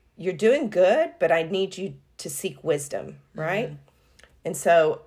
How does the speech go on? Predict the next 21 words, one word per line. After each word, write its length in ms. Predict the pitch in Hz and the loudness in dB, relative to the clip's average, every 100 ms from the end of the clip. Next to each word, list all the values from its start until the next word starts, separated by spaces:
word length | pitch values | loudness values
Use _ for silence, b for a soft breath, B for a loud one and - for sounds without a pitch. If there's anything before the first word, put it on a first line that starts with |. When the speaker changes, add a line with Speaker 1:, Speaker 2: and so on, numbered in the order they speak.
| - | -2
Speaker 1:
I 140 | 175 | 0
went 280 | 214 220 160 | 0 -2 2
back 200 | 165 156 | 0 0
and 120 | 180 | -2
I've 200 | 214 277 | -2 -2
read 180 | 196 160 | -2 -2
Proverbs, 760 | - 165 165 160 156 151 139 - _ _ _ _ _ _ _ _ _ | -2 -2 -2 -2 -2 -4 -10 -18 _ _ _ _ _ _ _ _ _
you 120 | 339 | -4
know. 420 | 285 170 120 117 143 | -2 -2 -4 -8 -8
Speaker 2:
Oh, 260 | 208 160 139 | -4 -4 -4
yeah. 280 | 123 98 - b b b b _ _ - | -10 -12 -16 b b b b _ _ -4
Speaker 1:
Never, 480 | 214 254 277 285 - | 4 4 6 4 6
ever 600 | 214 214 202 196 - - | 4 4 2 0 -2 -12
walked 320 | 165 175 180 190 | 0 2 2 2
away 520 | 175 170 165 160 - | 4 4 4 0 -6
with 200 | 160 170 | -8 -6
anything 840 | 165 175 202 160 156 151 151 151 139 _ _ 160 | -4 -4 -4 -4 -4 -4 -8 -10 -16 _ _ -6
outstanding. 560 | - - 156 160 143 156 | -6 -6 -6 -6 -8 -4
But 280 | 156 170 165 | -4 -4 4
this 360 | 226 415 - | 4 4 -2
time, 640 | - - 147 123 135 151 | -12 -12 -10 -10 -12 -14